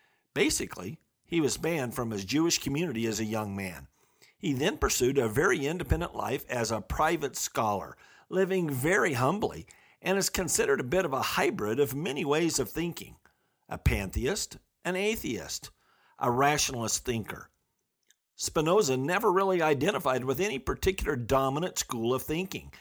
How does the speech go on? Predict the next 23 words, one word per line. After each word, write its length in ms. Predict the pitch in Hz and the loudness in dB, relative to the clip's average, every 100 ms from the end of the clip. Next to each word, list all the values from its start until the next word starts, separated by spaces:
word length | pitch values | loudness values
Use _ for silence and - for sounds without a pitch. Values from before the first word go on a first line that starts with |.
| - - | -20 -4
including 520 | 185 139 214 277 175 | -2 0 -2 0 2
those 240 | 143 156 151 | 4 4 4
of 80 | |
his 200 | 139 135 | 4 4
Jewish 360 | 120 160 190 - | 4 4 6 4
heritage 580 | 151 139 - 98 156 - _ _ _ _ | 4 2 2 -4 -6 -10 _ _ _ _
and 240 | 143 127 | 0 0
the 140 | 104 92 | 0 -2
Christians 640 | - 202 233 - 107 107 | 2 2 2 -2 -6 -2
in 140 | 117 113 | -2 -2
the 100 | 113 | -2
Netherlands. 760 | 127 127 107 85 73 - - _ _ _ _ _ _ _ _ _ _ | 2 2 0 -4 -10 -12 -14 _ _ _ _ _ _ _ _ _ _
Spinoza 880 | - - 254 254 233 123 120 185 - _ | -6 -2 0 4 4 4 2 2 -4 _
apparently 680 | 123 - - 202 180 104 113 | -6 -4 0 0 0 -2 0
was 240 | 135 139 | 2 0
very 420 | 113 151 - 143 | 0 2 4 4
wary 500 | 123 127 180 117 120 | 4 4 4 2 0
of 160 | 135 113 | 0 -2
established 680 | 110 - - - - 185 - | 0 -2 0 0 0 0 0
ideology 840 | 147 160 139 113 131 117 95 113 - - - _ | 0 2 0 2 0 0 -4 -8 -10 -20 -20 _
and 240 | 127 113 - | -2 -2 0
ideological 840 | 123 143 147 139 123 156 135 - - | 0 0 0 0 2 0 -2 -6 -6
communities. 720 | - 139 208 147 80 - | -4 -2 -2 -4 -8 -12